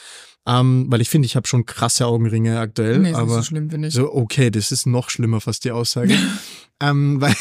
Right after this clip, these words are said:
Speaker 1: <laughs> wenn mir das selber schon auffällt, ist meistens schon Feuer am Dach. Und, ähm, genau. Aber na, sonst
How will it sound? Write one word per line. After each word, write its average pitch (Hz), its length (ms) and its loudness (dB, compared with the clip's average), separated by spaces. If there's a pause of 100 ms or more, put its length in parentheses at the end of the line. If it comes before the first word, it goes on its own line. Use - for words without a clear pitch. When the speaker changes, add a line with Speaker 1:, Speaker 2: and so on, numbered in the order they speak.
(200)
Speaker 1:
<laughs> - 260 0
wenn 175 220 6
mir 185 180 6
das 165 140 2
selber 170 260 2
schon 143 160 -2
auffällt, 131 360 -4
ist 127 100 -6
meistens 131 380 -2
schon 143 140 0
Feuer 135 320 4
am 120 180 2
Dach. 120 280 -4 (480)
Und, 131 400 2
ähm, 123 460 -2 (200)
genau. 110 460 2
Aber 135 160 0
na, 147 200 2
sonst 143 380 -2